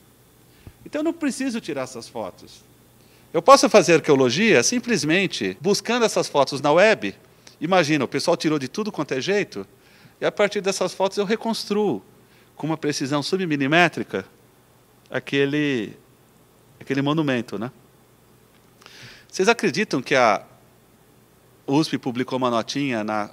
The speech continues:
Folha Ilustrada e eu sofri um processo da família Brecheret, que eu não podia mais fazer essa pesquisa? Bem, como a gente não pode usar mais aqueles dados, a gente fez no sítio de Itapeva.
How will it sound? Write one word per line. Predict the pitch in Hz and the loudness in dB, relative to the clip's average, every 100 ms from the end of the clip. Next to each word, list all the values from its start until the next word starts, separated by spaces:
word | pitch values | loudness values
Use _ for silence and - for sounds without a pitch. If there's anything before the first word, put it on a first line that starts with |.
| - | -12
Folha | - 120 | -6 -4
Ilustrada | 110 107 - 135 127 98 92 - - - - | -4 -6 -2 0 0 -2 -10 -14 -20 -20 -8
e | |
eu | 113 | -6
sofri | - 113 131 | -6 -6 -6
um | 127 | -8
processo | - 120 - 131 123 - | -4 -4 -2 -2 -4 -6
da | |
família | 110 101 107 98 | -8 -8 -6 -6
Brecheret, | 98 95 104 123 - _ - - - _ - - - - | -6 -8 -6 -6 -8 _ -20 -20 -20 _ -20 -20 -20 -14
que | |
eu | 107 | -12
não | 113 | -10
podia | 123 107 123 104 | -8 -4 -2 0
mais | 110 107 90 - - | 0 -2 -6 -12 -12
fazer | - 101 | -10 -8
essa | 101 98 | -8 -10
pesquisa? | 92 - 139 101 95 _ _ - - _ _ _ _ _ _ _ _ _ - - - _ _ _ _ _ - | -12 -10 -8 -10 -12 _ _ -20 -20 _ _ _ _ _ _ _ _ _ -20 -20 -20 _ _ _ _ _ 2
Bem, | 214 165 | 6 6
como | 107 226 269 | 4 2 4
a | |
gente | 254 233 | 4 2
não | 208 | 2
pode | 170 147 127 | 6 6 6
usar | 135 | 4
mais | 123 | 4
aqueles | 117 135 120 123 | 2 0 -2 2
dados, | 175 185 113 117 | 6 6 6 -2
a | 123 | -2
gente | 156 175 | -4 -6
fez | 165 165 | -4 -4
no | 160 | -4
sítio | - 160 | -6 -6
de | 160 | -6
Itapeva. | 165 160 131 110 95 | -2 0 0 0 -2